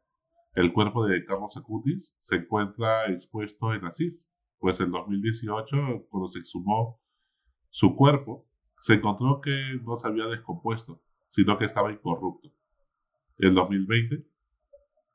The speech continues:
el Papa Francisco lo declaró beato al confirmarse el siguiente milagro en Brasil, y que todo,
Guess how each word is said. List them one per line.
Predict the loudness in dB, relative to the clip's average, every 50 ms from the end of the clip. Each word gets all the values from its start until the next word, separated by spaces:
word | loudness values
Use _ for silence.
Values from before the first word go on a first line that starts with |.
| _ _ _
el | 4 4 6 8
Papa | 6 6 6 2 0
Francisco | -2 -6 -8 -4 -4 -4 -4 -4 -8 -12 -14 -14 _ _ _ _ _ _ _ _ _ _
lo | 8 10 10
declaró | 10 8 4 0 2 2 2 2
beato | 2 0 2 2 2 4 2 0 -2
al | -2 -2 -2
confirmarse | -4 -6 -4 -4 -4 -4 -4 -4 -6 -6 -6 -6 -4 -4
el | -2 -2 -4 -6 -8 -6 -4 -6 -4
siguiente | -6 -6 -4 -4 -2 -2 -2 -2
milagro | -2 -2 -2 -2 -2 -2 -4
en | -6
Brasil, | -6 -8 -8 -4 -4 -4 -4 -4 -10 _ _ _ _ _ _ _ _ _ _ -20 -8 0
y | 2 4 6
que | 6 4
todo, | 4 4 2 2 2 0 -2 -6 -10 -12 -14 -16 -20 -20 -20